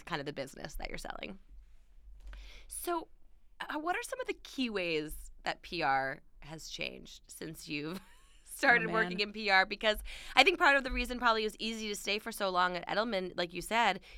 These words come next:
Speaker 1: is it was constantly changing. It wasn't, it never was the same job. And I think so many of us go through that as technology changes. So there are a few things that you just, like, can't even believe you were doing at the beginning. <laughs> Cl-, cutting
Speaker 2: Should I admit to sending faxes?
Speaker 1: <laughs>
Speaker 2: Is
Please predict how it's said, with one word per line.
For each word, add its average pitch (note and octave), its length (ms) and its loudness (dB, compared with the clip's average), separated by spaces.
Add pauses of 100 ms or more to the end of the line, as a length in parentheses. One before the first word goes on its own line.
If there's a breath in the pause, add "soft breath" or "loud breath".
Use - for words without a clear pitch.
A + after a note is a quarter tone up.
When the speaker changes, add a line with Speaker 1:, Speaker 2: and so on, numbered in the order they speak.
(140)
Speaker 1:
is G3 80 0
it G#3 80 0
was G3 140 4
constantly F3+ 400 0
changing. F#3 400 -4
It - 120 -8
wasn't, E3+ 300 -8 (300)
it F3 120 -8
never G#3+ 200 0
was E3+ 160 -2
the - 100 -12
same - 240 -8
job. - 240 -6
And F3 80 -8
I F3+ 40 -6
think F3 140 -12
so F3+ 140 -6
many D#3+ 200 -6
of D#3 60 -6
us D#3 120 -6
go D3+ 120 -10
through D3+ 200 -8
that C3 180 -2
as A#2 220 -4
technology D3 580 -4
changes. D#3+ 520 -6 (300 soft breath)
So G3+ 120 -2
there G3 120 6
are F#3+ 40 6
a G3 40 2
few G#3+ 200 -6
things F3 400 0
that D3 120 0
you C#3+ 140 -4
just, - 200 -10
like, C3 220 -6
can't D#3 420 -6
even D#3+ 340 -6
believe C#3+ 500 -6 (160)
you D3+ 120 -8
were D3 60 -2
doing D3+ 360 -2
at D#3+ 80 -6
the D#3+ 60 -8
beginning. A#3+ 720 2 (400 soft breath)
<laughs> - 440 -18
Cl-, A3 260 -10
cutting A3 260 8
Speaker 2:
Should A#3 80 4
I A#3 140 6
admit G#3+ 380 0
to A#3+ 140 -4
sending A3 320 -4
faxes? G#3+ 540 -4
Speaker 1:
<laughs> - 0 -
Speaker 2:
Is - 0 -